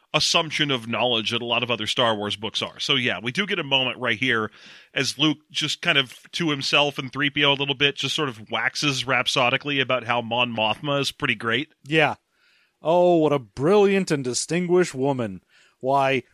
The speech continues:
Speaker 2: when she explained our strategy for the battle against the Death Star, you were on time to hear her." And I'm like, "Uh, thanks."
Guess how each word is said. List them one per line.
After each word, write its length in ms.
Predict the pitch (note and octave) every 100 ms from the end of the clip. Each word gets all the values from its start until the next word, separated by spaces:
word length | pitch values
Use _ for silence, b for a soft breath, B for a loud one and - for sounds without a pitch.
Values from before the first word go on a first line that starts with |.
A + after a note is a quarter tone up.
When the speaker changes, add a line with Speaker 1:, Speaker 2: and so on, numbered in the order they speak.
| _ _ -
Speaker 2:
when 200 | C#3 C#3+
she 340 | - - D4+
explained 600 | A3 - - D3+ D3 C#3+ C3+
our 140 | C3
strategy 580 | - D3+ C#3 C3+ A#2 B2+
for 180 | - C3+
the 100 | B2
battle 380 | C#3 C#3 C3
against 440 | B2 A#2+ B2 A2+ -
the 100 | A#2
Death 360 | - G2+ A3 -
Star, 600 | - F#4+ D3+ A#2 C#3+ E3+
you 400 | B2+ D3 C4 E4
were 220 | D3+ C3
on 220 | C3+ F#3
time 320 | G3 E3+ F#3
to 160 | F3+ B3
hear 340 | F#3 A#3 F4+ -
her." 280 | D#3 A2+ B2
And 100 | B2+
I'm 40 |
like, 280 | B2+ A#2+ -
"Uh, 160 | B2+ B2 _
thanks." 420 | A#2 A2+ C3+ -